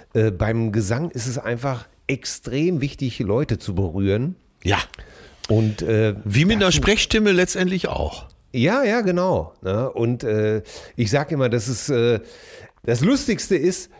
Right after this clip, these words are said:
Speaker 1: für mich, ich hab wirklich mal einen Gesangslehrer gefragt, also jemand, der wirklich singen kann, technisch auch sehr gut singen kann
Speaker 2: Ja.
Speaker 1: und den ich eigentlich sehr verehre.
Speaker 2: Ja.
Speaker 1: Und hab ihm gesagt, „Sag mal,
Speaker 2: Was können wir machen?“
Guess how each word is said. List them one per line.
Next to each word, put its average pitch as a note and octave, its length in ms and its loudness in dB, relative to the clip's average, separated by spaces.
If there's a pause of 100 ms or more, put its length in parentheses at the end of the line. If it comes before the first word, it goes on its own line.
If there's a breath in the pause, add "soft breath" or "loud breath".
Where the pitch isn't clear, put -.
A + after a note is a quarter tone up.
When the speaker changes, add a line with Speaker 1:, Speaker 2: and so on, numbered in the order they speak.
Speaker 1:
für D3+ 160 0
mich, E3+ 240 0
ich D#3 160 -2
hab - 180 -4
wirklich E3 380 -4
mal E3 80 0
einen C#3+ 100 0
Gesangslehrer A#2 760 0
gefragt, F2 500 -4
also G2+ 160 0
jemand, A#2 400 0
der G2+ 260 0
wirklich C#3 300 -2
singen A#2 320 -2
kann, A#2 260 -4
technisch - 380 -6
auch F#2+ 140 -4
sehr G#2 140 -2
gut G2 220 -4
singen A#2 300 0
kann G2+ 340 0 (100)
Speaker 2:
Ja. E2+ 340 2
Speaker 1:
und A2 160 0
den A#2 140 2
ich B2 140 -2
eigentlich G#2 260 -2
sehr G#2 180 2
verehre. A#2+ 580 0 (340 loud breath)
Speaker 2:
Ja. F2+ 300 -2
Speaker 1:
Und A#2 220 4
hab C#3+ 100 -2
ihm D3+ 160 2
gesagt, A#2+ 240 2
„Sag B2 220 -4
mal, B2+ 340 0
Speaker 2:
Was G#2 160 -4
können A#2+ 160 4
wir A2 140 6
machen?“ G2+ 340 2